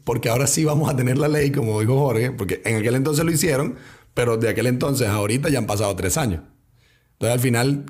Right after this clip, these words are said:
el gobierno quedó como que en las mismas con un desorden todavía peor. Y también, no solamente la regularización, porque esta, eh, la nueva ley entra con la regularización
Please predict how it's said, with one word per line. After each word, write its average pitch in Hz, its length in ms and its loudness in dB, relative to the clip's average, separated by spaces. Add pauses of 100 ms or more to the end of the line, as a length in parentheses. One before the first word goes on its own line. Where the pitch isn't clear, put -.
el 120 120 0
gobierno 113 360 2
quedó 135 260 0
como 127 320 0
que - 80 0
en 110 80 0
las 101 140 2
mismas 139 320 2
con 123 180 0
un 120 80 2
desorden 139 380 2
todavía 104 320 0
peor. 110 400 -2 (560)
Y 180 160 0
también, 151 640 0
no 131 120 0
solamente 156 400 0
la 151 120 0
regularización, 113 760 0
porque - 460 -6 (140)
esta, 104 440 -4
eh, 104 280 -2
la 95 120 -2
nueva 104 240 0
ley 135 220 2
entra 117 240 0
con 95 120 -2
la 98 80 -2
regularización 98 800 -2